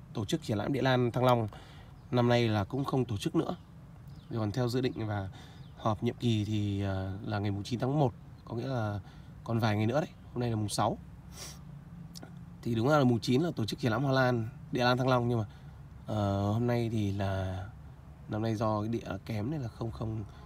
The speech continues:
tổ chức triển lãm. Thì đây có một số cái cây thì em cũng quay lại để làm tư liệu.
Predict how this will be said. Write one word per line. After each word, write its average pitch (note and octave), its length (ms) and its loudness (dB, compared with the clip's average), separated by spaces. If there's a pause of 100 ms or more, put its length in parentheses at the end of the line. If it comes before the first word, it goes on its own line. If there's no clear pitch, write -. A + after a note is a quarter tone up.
(380)
tổ A#2+ 100 -4
chức D3+ 140 -2
triển A#2 160 -2
lãm. C#3 220 0 (680)
Thì C#3 60 -2
đây A#2+ 160 4
có A#2+ 120 0
một C3+ 120 2
số B2 280 0
cái D#3+ 100 2
cây C3+ 220 4
thì A2 80 0
em B2 140 2
cũng D3 220 -2
quay C3 200 2
lại A#2+ 180 -4
để A2 120 -2
làm G#2 120 0
tư C3 140 2
liệu. C#3 180 6